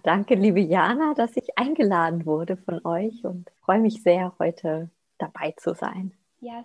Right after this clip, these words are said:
Speaker 2: sehr gerne. Ich bin auch schon ganz gespannt. <laughs> Ähm, dann lass uns doch zum Einstieg ins Thema vielleicht ganz kurz mal erklären, was Hochsensibilität in a nutshell,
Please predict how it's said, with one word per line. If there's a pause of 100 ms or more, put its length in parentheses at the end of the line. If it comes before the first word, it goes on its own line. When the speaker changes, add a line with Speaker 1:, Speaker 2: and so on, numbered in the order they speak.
Speaker 2:
sehr
gerne.
Ich
bin
auch
schon
ganz
gespannt. (540)
<laughs> (960)
Ähm,
dann
lass
uns
doch
zum
Einstieg
ins
Thema
vielleicht
ganz
kurz
mal
erklären,
was
Hochsensibilität
in
a
nutshell,